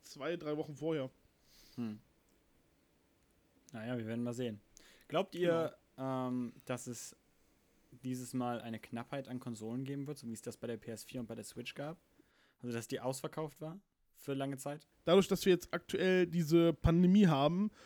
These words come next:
Speaker 1: und die Leute sowieso nichts mit ihrem Geld anfangen können, werden wir auf jeden Fall eine Konsolenknappheit haben. Weil,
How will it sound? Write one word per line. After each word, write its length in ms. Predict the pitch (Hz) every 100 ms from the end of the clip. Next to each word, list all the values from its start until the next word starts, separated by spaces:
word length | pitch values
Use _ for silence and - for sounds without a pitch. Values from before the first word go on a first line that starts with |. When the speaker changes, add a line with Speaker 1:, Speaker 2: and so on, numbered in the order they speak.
| - -
Speaker 1:
und 180 | - 214
die 60 | 202
Leute 240 | 214 214
sowieso 320 | 180 226 170
nichts 200 | 175 156
mit 100 | 156
ihrem 160 | 147 147
Geld 180 | 135 131
anfangen 320 | 135 127 127
können, 300 | 139 151 160
werden 240 | 151 170
wir 80 | 160
auf 120 | 147 156
jeden 280 | 160 208
Fall 120 | 143 131
eine 100 | 135
Konsolenknappheit 840 | 139 135 131 - 135 - 143 -
haben. 260 | 131 139 - - - - - -
Weil, 320 | 151 156